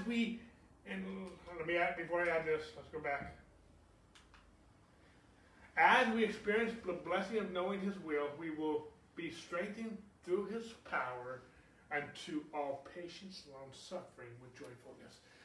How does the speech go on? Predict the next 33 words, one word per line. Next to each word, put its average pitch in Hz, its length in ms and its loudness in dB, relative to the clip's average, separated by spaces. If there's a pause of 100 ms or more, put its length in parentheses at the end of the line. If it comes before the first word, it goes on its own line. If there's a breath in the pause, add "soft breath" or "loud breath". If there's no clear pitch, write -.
(140 loud breath)
When 165 140 2
I 170 80 4
combine 196 520 0
these 196 260 -6
two 196 240 -4
verses 170 500 -4
together, 135 480 -10 (460)
actually 147 340 2
this 151 240 -8
whole 170 180 6
prayer 214 300 -4
together 160 480 -4
so 139 200 -6
far, - 200 -6 (1200 loud breath)
"As 175 340 8
we 180 160 -2
know 165 220 2
his 208 180 0
will, 139 360 -6 (840)
we 156 60 -6
will 139 160 -4
be 135 120 -6
strengthened 156 360 -6
with 180 160 -6
power 131 400 -4 (280 loud breath)
unto 139 260 -8
all 120 280 -8
patience, 143 440 -10
long 120 220 -12
su-, - 400 -14 (340 loud breath)
suffering, 120 360 -8 (100)
and 127 100 -16
joyfulness." - 720 -18